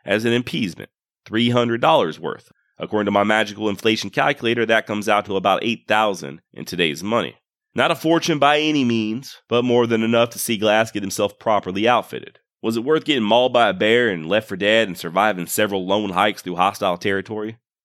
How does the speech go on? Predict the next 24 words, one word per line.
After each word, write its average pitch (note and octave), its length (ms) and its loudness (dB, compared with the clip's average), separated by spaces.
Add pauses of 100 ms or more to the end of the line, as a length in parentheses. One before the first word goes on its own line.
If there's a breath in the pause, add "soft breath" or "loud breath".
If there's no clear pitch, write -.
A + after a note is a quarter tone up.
(140)
Probably F3+ 260 2
not. C3+ 280 2 (360)
Was B2+ 220 -2
it A2+ 80 -8
as E2+ 140 -4
satisfying C3 760 0
as C#2+ 240 -10
beating G2+ 340 -6
Fitzgerald A2+ 600 -2
within G2 240 -2
an E2+ 100 -2
inch A2+ 220 0
of G2 60 -8
his E2 160 -10
life? A2+ 340 0 (320)
I A3+ 120 -4
doubt B2+ 320 0
it. D3 100 -6 (440)
But B2 120 -2
it E3+ 80 0
was G3 220 2
better E3 240 4
than G#2+ 140 -2
nothing. F2+ 300 -4